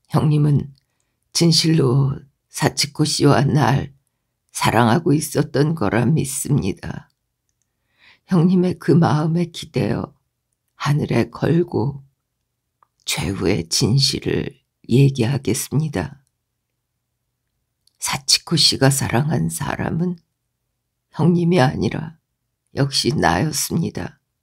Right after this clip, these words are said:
그날 사치코 씨는 어떻게 된 일인지 심하게 히스테릭한 상태여서 그 벼랑 위에서 내가 사치코 씨를 붙잡자 울면서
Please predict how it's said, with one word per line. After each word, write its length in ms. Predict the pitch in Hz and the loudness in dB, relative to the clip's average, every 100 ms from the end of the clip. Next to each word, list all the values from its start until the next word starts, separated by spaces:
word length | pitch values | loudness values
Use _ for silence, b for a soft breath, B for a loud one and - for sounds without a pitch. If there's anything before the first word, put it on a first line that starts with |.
| _ _ _ _ _ _ _ _ _ | _ _ _ _ _ _ _ _ _
그날 320 | - 170 143 | 2 4 4
사치코 520 | 147 151 - - - | 2 -4 -6 -6 -2
씨는 520 | 165 - 165 139 151 - _ _ _ - | -2 2 2 2 0 -6 _ _ _ -4
어떻게 520 | 156 160 135 135 107 | -2 0 0 0 0
된 280 | 160 151 160 | 2 2 2
일인지 720 | 131 135 95 80 - - - _ _ _ _ - | 2 2 0 -2 -6 -10 -12 _ _ _ _ -6
심하게 560 | - 143 175 135 139 | 0 2 4 4 2
히스테릭한 840 | 143 135 - - - - - 151 | 2 0 -6 -2 -2 -2 -6 -4
상태여서 720 | 196 151 156 - - - - - - _ _ _ _ _ _ _ _ _ - | -4 -4 -6 -6 -8 -6 -8 -14 -20 _ _ _ _ _ _ _ _ _ -2
그 180 | - 165 | 4 6
벼랑 380 | 170 170 170 165 | 6 6 6 6
위에서 520 | 170 170 - - - _ _ _ _ | 6 4 0 -4 -8 _ _ _ _
내가 300 | - 170 151 | 0 2 2
사치코 480 | 160 175 - - 170 | 0 -2 -4 -2 -2
씨를 400 | 165 - 131 - | 0 2 2 -2
붙잡자 720 | - - 127 - - 113 - _ _ _ _ _ _ _ _ _ _ _ _ - | -6 -2 -4 -4 -6 -6 -6 _ _ _ _ _ _ _ _ _ _ _ _ 0
울면서 680 | 190 175 185 175 - 185 | 4 4 4 2 0 -4